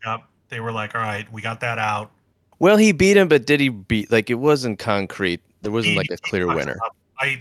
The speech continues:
Speaker 1: you watch it again. He really fucked him up there at the end.
Speaker 2: But didn't Kong end up, like, saving
Speaker 1: Ah,
Speaker 2: Godzilla
Speaker 1: but
Speaker 2: from
Speaker 1: Godzilla
Speaker 2: Mechagodzilla?
Speaker 1: did stop. He did stop, and it was
Speaker 2: Yeah.
Speaker 1: just, he didn't, like, kill him. He was just like, "All right, we're done."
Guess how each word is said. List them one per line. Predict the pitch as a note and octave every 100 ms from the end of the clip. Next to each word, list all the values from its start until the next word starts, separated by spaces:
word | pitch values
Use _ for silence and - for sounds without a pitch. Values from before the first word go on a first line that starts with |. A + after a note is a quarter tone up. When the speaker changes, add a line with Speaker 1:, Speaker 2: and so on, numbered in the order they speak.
| E3+
Speaker 1:
you | E3
watch | C#3 D#3 D3
it | B2
again. | A2 G2+
He | F#2+ A2
really | A2 G2
fucked | - G#2+ -
him | G2
up | G2 -
there | -
at | F#2
the | - F2
end. | F2 G#2+ - -
Speaker 2:
But | C3
didn't | C#3 F3+ E3
Kong | - C#3+ C#3 C#3 C3+
end | A#2+
up, | B2 A2+
like, | G#2
saving | - G#2+ G2+ G#2+ G#2
Speaker 1:
Ah, | G2+
Speaker 2:
Godzilla | F#2+ G2 G2
Speaker 1:
but | F#2+
Speaker 2:
from | G2 F#2 F#2 F#2+ - _ _
Speaker 1:
Godzilla | F#2+ D3+ C3+ G#2+ G2
Speaker 2:
Mechagodzilla? | G2+ G#2
Speaker 1:
did | G#2+
stop. | - F#3+ D3+ A#2+
He | - D#3
did | D#3+ D#3+
stop, | - E3+ D3 D3
and | C#3 C3
it |
was | B2+ B2
Speaker 2:
Yeah. | G2+ C2+
Speaker 1:
just, | - - _ _
he | -
didn't, | C#3+ F3 E3+
like, | C#3 A#2+ _
kill | - D#3+ A#2
him. | G2+
He | G#2+
was | G#2
just | A2
like, | B2+ A2
"All | A2+
right, | G#2
we're | G#2
done." | A#2+ A2+ G2+ G#2